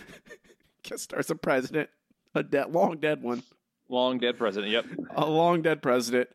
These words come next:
Speaker 1: Uh, I do think it's kinda funny, though. This episode begins, uh, with the f-, family. There's, is, is this what this is? A debt meeting? Is that what this is, Matt?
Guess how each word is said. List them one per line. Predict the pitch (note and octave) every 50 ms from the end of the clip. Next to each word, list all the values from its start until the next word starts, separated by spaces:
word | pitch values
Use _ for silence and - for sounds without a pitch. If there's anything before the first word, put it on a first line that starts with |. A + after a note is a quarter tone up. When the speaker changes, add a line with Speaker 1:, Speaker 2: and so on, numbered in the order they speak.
| _ - - - - _ -
Speaker 1:
Uh, | A#2
I | A#2+ B2 B2 B2+ B2 B2+
do | A#2+ - - C#3 B2+
think | - A#3 C3 B2
it's | - G2+ - -
kinda | B2 A#2 A#2
funny, | - - - F#2 F2 E2+
though. | - - F2+ - _ _ _ _ - - - _ _ _ _ _ _ _ _ -
This | - G3+
episode | G3+ F#3 G3+ G#3+ F#3+ E3+
begins, | F3+ F3 E3 F#3 F#3+ F#3+ F3+ F3+ F3 E3 E3 G3 - - - _ _ -
uh, | C3 C3 C3 C3 B2+ B2+ B2 A#2+ A2+ A2+ A#2 G2+ _ _ _ _ _ _ _ _ -
with | D#3 D3 D3 C3+
the | D3 C3+
f-, | C3+ C3+ - - - _ _ _ _ _ _ _ _ _ -
family. | - - - E3+ F3 F#3 F#3+ F#3+ G3 F3+ - _ _ - F3 G#3+ G#3+ - _ _ -
There's, | D#3+ D3+ D#3+ D#3+ D#3 D3+ - _ _ _ _ _ _ _ _ -
is, | D#3 D#3+ D#3+ - -
is | D3 C#3
this | E3+ A3+ -
what | - E4+ C#4+
this | - C#4 - B3
is? | B3 B3+ A3+ F#3+
A | D3+
debt | C#3 - - - - - D4 D#3 - -
meeting? | A3 A3 B3+ C4+ D4+ F#4+ F4 E4+ E4+ - -
Is | - C#3+ C#3
that | F#3 A#3+
what | D4 - C#4+ -
this | - D4+ - -
is, | D#3+ F#3 D4 -
Matt? | D#4 E4 E4+ D#4+ -